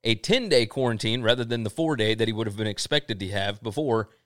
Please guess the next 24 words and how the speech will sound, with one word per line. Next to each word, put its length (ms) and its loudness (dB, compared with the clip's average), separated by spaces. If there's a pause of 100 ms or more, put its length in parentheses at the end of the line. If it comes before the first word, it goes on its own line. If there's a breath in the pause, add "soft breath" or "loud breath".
(180)
Michael 220 4
said, 180 6
"I've 100 4
been 140 0
to 100 6
a 60 8
five-star 480 6
steakhouse 420 4
strip 260 -4
joint 200 2
in 40 -8
Colorado, 480 4
but 160 4
I 40 6
couldn't 220 2
bring 120 0
myself 300 0
to 80 -6
eat. 200 -2
It 120 -6
just 160 -4
didn't 180 -6
feel 120 0
clean." 380 -6